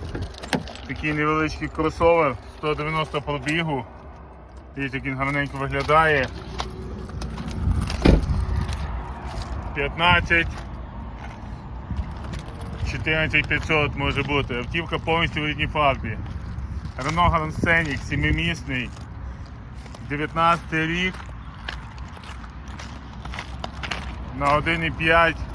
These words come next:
двигуні, на семиступеневому автоматі, але ще без адблю. Тобто сто десять коней.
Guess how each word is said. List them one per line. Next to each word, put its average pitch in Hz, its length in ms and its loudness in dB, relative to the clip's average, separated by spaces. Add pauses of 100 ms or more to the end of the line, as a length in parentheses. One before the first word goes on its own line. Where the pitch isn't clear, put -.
(160)
двигуні, 156 600 2 (840)
на 143 300 6
семиступеневому 160 920 4
автоматі, 151 800 4 (260)
але 143 260 2
ще 165 260 2
без 156 300 4
адблю. 156 600 -2 (920)
Тобто 156 280 4
сто 170 220 6
десять 160 440 4
коней. 147 480 6